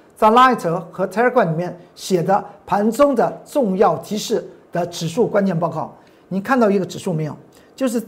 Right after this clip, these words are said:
内容的第六行，去注意一下多方有一个很重要的支撑的位置是在一万四千一百五十点，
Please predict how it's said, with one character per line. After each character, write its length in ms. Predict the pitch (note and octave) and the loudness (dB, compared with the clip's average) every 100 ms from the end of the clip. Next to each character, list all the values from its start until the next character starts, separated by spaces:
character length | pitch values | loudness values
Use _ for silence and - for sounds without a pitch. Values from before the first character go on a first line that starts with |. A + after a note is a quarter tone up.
| - _ _ _ _ _ _ _ | -10 _ _ _ _ _ _ _
内 200 | C4+ D4 | 4 6
容 220 | F#3 F3+ | 6 4
的 160 | G3 F#3 | 4 2
第 540 | E3+ B3+ A#3 G3+ F3+ | 2 2 4 4 4
六 220 | F#3 C#4+ A3 | 4 4 4
行， 260 | - - - _ _ _ _ _ _ _ _ _ - - - | 0 -12 -18 _ _ _ _ _ _ _ _ _ -20 -20 -6
去 200 | - D#4+ | -2 0
注 220 | E4 C4+ | 2 2
意 40 | |
一 20 | F#3+ | 4
下 240 | A3 F3+ | 4 4
多 280 | - C#4+ C#4+ D4 | 2 2 6 6
方 340 | D4+ D4 D4 - - - _ _ _ _ _ _ _ _ | 6 4 2 -10 -20 -20 _ _ _ _ _ _ _ _
有 160 | E3 F#3+ | 4 4
一 40 | |
个 80 | A#3+ | 4
很 300 | - E3+ C#3+ | 0 -2 -4
重 300 | - E4 G#3+ | 0 2 4
要 120 | G#3 | 4
的 80 | E3 | 2
支 220 | D#3 A#3 | -2 -6
撑 160 | A3+ A#3+ | -2 2
的 60 | A#3 | 4
位 120 | G#3 | 4
置 280 | - - - - _ _ _ | 2 -8 -16 -20 _ _ _
是 160 | - G#3 | -10 -2
在 240 | A3 F3+ C#3+ C#3 | 2 2 0 0
一 140 | G3 | 2
万 300 | A#3+ A#3 - - - _ _ _ _ _ _ - | 6 4 2 -10 -20 _ _ _ _ _ _ -20
四 260 | - C4+ | -2 0
千 380 | F#3 G#3 G#3+ A3 - - _ _ A#3+ | 2 2 2 0 -10 -20 _ _ 0
一 120 | A3 | 0
百 360 | E3 - D#3+ - - | 0 -2 -4 -10 -12
五 120 | D3+ | -10
十 160 | C#3 G#3+ | -6 -2
点， 240 | F3+ - | -2 -2